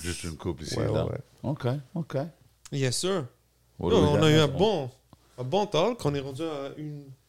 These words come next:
Speaker 3: Une heure et vingt-cinq. T'avais d'autres questions, mon Dieu ?
Speaker 1: Ah non, moi, je suis straight, man. Moi, je suis juste content d'être dans, dans la présence du Platinum et Diamond, euh,
Speaker 3: Mhm.
Speaker 1: producer, bro.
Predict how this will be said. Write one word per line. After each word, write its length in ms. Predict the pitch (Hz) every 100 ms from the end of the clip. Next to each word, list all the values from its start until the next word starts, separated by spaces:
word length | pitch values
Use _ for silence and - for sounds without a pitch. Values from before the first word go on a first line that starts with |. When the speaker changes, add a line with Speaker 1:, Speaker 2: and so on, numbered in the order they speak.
| _ _ - 127
Speaker 3:
Une 140 | 147
heure 140 | 151 135
et 80 | 135
vingt-cinq. 500 | 127 127 123 196 247
T'avais 160 | 143
d'autres 160 | 139 151
questions, 300 | 165 - 262
mon 160 | 247 240
Dieu ? 200 | 277 294 -
Speaker 1:
Ah 100 | 135
non, 140 | 139
moi, 100 | 135
je 80 | 147
suis 80 | 95
straight, 360 | - - -
man. 140 | 123 123
Moi, 100 | 131
je 60 | -
suis 80 | 113
juste 160 | - -
content 260 | - 104 113
d'être 160 | 113 92
dans, 200 | 92 92
dans 120 | 90
la 120 | 90
présence 380 | 87 92 90 104
du 140 | 82
Platinum 440 | 82 98 85 92 92
et 60 | 87
Diamond, 400 | 87 85 85 90 87
euh, 140 | 85
Speaker 3:
Mhm. 160 | 110 151
Speaker 1:
producer, 300 | 151 82 - 95
bro. 220 | 73